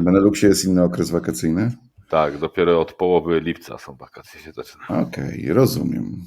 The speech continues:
Speaker 1: Ale co, są półtora miesięczne, krótsze po prostu?
Speaker 2: Nie, trwają do połowy września.
Speaker 1: No proszę. No to faktycznie
Speaker 2: Mhm.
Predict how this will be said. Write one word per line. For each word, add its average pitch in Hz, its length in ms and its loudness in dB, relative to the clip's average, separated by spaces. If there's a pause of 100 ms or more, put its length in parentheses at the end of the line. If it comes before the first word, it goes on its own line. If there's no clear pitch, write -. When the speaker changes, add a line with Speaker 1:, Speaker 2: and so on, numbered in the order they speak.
(160)
Speaker 1:
Ale 101 200 6
co, 95 200 4
są 95 220 0
półtora 101 320 4
miesięczne, 87 440 0
krótsze 90 320 -4
po - 120 -6
prostu? 156 400 0 (520)
Speaker 2:
Nie, 92 460 4
trwają 131 320 2
do 139 100 0
połowy 123 320 0
września. 82 400 -4 (600)
Speaker 1:
No 302 280 -8
proszę. - 400 -8 (520)
No 131 240 -6 (100)
to - 140 -10
faktycznie - 680 -8 (420)
Speaker 2:
Mhm. 78 480 -16